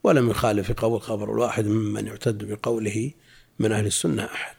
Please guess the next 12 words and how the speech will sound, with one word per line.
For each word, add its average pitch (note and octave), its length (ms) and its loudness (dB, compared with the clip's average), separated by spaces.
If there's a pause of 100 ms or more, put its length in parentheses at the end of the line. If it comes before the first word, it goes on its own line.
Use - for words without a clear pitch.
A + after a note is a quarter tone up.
(600)
والمعروف A#2 500 2
برده A#2+ 640 0
هو C#3 160 0
عن D3+ 360 0 (160)
المبتدعة، F#3+ 720 -2 (640)
ليتوصلوا A#2+ 920 2
بذلك D3 920 2 (540)
إلى A2+ 320 2
إنكار A2+ 540 2
ما A#2+ 180 0
يريدون A2 540 2
إنكاره C3 880 0